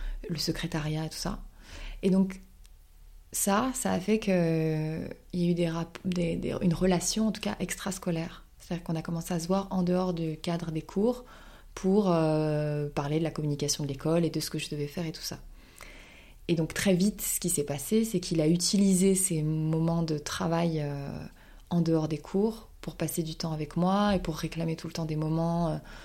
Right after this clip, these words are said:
pour, parce qu'il fallait absolument faire ça pour l'école et tout ça. Et, euh, et je pense que quelque part, j'en avais conscience et qu'en même temps, euh, je savais pas trop comment m'en dépêtrer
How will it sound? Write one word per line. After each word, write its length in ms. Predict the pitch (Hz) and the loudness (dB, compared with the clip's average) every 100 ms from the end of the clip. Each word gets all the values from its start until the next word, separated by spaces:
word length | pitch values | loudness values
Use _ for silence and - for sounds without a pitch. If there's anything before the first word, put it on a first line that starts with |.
| - - - | -18 -20 -6
pour, 160 | 185 180 | -4 -4
parce 320 | - 165 156 | 0 0 0
qu'il 100 | 165 | 0
fallait 180 | 160 156 | 2 2
absolument 720 | 143 - 160 151 151 170 165 | 2 0 2 2 2 2 0
faire 280 | - 156 - | -2 -4 -4
ça 340 | - 165 170 | 0 2 2
pour 120 | 170 | 0
l'école 340 | 147 147 170 165 | -4 -4 -2 -2
et 60 | |
tout 80 | 170 | -2
ça. 200 | - 170 - - - - - - - - - - | -4 -6 -10 -18 -20 -18 -18 -18 -20 -20 -6 0
Et, 240 | 160 156 | 2 2
euh, 200 | 147 143 - - | 0 -2 -6 -4
et 60 | 165 | -2
je 100 | 175 | -2
pense 200 | - 220 | 0 0
que 200 | 160 - - | 0 -2 -2
quelque 220 | 202 190 | -2 0
part, 240 | 196 196 175 | 2 2 2
j'en 120 | 165 | 0
avais 160 | 151 156 | 0 0
conscience 480 | 175 175 208 220 | 0 0 2 2
et 40 | 196 | 2
qu'en 100 | 175 | 0
même 140 | 165 | 0
temps, 280 | - 202 214 | 0 2 4
euh, 280 | 175 165 160 | 2 2 -2
je 120 | 160 | -4
savais 220 | 156 165 | -2 -2
pas 140 | 160 170 | 0 -2
trop 180 | - | -2
comment 240 | 202 190 185 | 0 4 4
m'en 160 | 180 | 6
dépêtrer 580 | 175 175 180 175 170 170 | 6 4 2 0 -4 -6